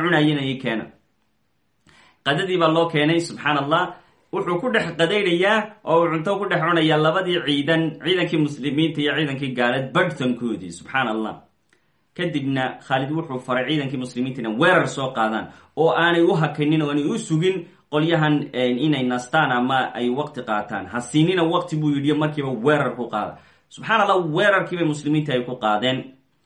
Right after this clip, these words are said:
Khalid markaas seef wuxuu saaran yahay, een, faraskiisii,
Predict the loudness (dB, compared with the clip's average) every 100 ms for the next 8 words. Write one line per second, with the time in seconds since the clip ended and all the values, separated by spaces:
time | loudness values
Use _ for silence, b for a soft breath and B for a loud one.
0 | _ -4 0 0 0 -2 -2 -4 -2 -2
1 | -4 -6 -4 -6 -10 -6 -2 0 0 0
2 | -2 -2 -4 -6 -4 -4 -6 -4 -2 -2
3 | -2 -2 0 0 0